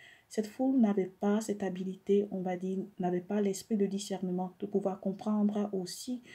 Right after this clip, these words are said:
que Simon le magicien n'était pas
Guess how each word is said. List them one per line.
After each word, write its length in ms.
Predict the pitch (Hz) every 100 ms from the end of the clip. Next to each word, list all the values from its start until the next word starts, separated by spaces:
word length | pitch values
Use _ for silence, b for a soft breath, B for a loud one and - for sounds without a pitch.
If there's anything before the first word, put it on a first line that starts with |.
| B B B _
que 400 | 190 190 202 208 B B B
Simon 340 | - 196 190 220
le 120 | 208
magicien 580 | 185 180 180 - 202 202
n'était 340 | 185 185 180 -
pas 240 | 208 226